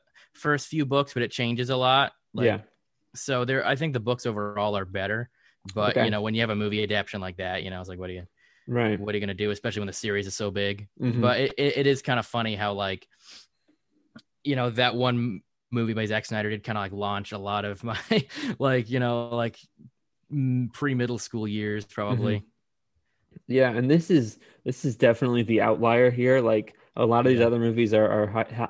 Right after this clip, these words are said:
Speaker 2: like, high action or
Speaker 1: Yeah.
Speaker 2: like, this is just a P G thirteen, a P G movie about ow-, owls.
Speaker 1: Owls, yeah.
Speaker 2: And, yeah, so it's definitely the most unique.
Speaker 1: Well, it's also unique too 'cause it, it's, it's animated as opposed
Speaker 2: Right,
Speaker 1: to
Speaker 2: fully C G I,
Speaker 1: opposed
Speaker 2: yeah.
Speaker 1: to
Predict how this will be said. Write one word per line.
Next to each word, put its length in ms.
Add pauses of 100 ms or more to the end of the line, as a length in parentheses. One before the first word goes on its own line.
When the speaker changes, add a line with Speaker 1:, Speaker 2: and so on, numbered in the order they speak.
Speaker 2:
like, 180
high 200
action 440
or 200 (140)
Speaker 1:
Yeah. 260 (180)
Speaker 2:
like, 440
this 220
is 120
just 160
a 60
P 140
G 140
thirteen, 460
a 60
P 160
G 140
movie 300
about 380 (400)
ow-, 240
owls. 360
Speaker 1:
Owls, 520
yeah. 220
Speaker 2:
And, 300
yeah, 320
so 160
it's 280 (480)
definitely 240
the 80
most 260
unique. 280
Speaker 1:
Well, 240
it's 160
also 240
unique 280
too 100
'cause 100
it, 120
it's, 220
it's 160
animated 640
as 160
opposed 400
Speaker 2:
Right, 280
Speaker 1:
to 60
Speaker 2:
fully 300
C 160
G 180
I, 40
Speaker 1:
opposed 220
Speaker 2:
yeah. 80
Speaker 1:
to 240